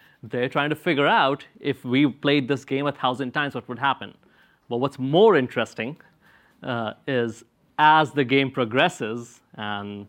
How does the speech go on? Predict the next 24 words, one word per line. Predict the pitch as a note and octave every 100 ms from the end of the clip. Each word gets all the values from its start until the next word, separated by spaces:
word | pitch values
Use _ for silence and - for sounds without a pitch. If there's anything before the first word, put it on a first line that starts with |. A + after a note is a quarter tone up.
| _ -
we | B2
see | - B2+
the | B2 A#2+
number | B2 B2
of | B2+
shots | - B2+ A#2+
on | C#3+ B2
goal, | A#2 A2 C#3
we | C3
see, | B2 - A#2+ A#2+ B2 A#2+ - - - _ -
um, | B2+ A2+ A2 G#2+ -
how | - C#3 B2 B2 B2 A2+ A2+ _ _ -
the, | C3+ C3 -
the | D#3 C3+ - _ -
percentage | D3 - C3+ C#3 C3
of | B2+
possession, | B2 G#2+ A#2 - B2 C#3+ D3+
and | B2 A#2+ A#2 A2+ - _ _
especially | - D3+ E3
when | C3+ C3
there's | C3
a | B2
goal | D3+ F#3+
scored | - A#2+ B2